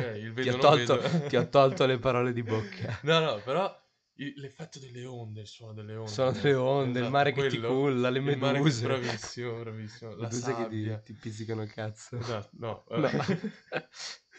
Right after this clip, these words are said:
Speaker 1: Quello secondo me è tutto l'ambiente che fa.
Speaker 2: Sì.
Speaker 1: È tanto quello, sì.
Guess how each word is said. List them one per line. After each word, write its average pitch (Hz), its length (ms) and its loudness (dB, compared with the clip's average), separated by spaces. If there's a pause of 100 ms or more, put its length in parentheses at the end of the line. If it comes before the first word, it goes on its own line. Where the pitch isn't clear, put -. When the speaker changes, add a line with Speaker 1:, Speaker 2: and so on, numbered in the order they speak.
(580)
Speaker 1:
Quello 139 260 0
secondo 123 260 -8
me 123 120 -4
è - 20 -6
tutto 123 240 -10
l'ambiente 101 420 -10
che - 100 -20
fa. - 120 -18
Speaker 2:
Sì. - 140 -2
Speaker 1:
È 98 520 -6
tanto 95 280 -18
quello, 95 320 -16
sì. - 160 -20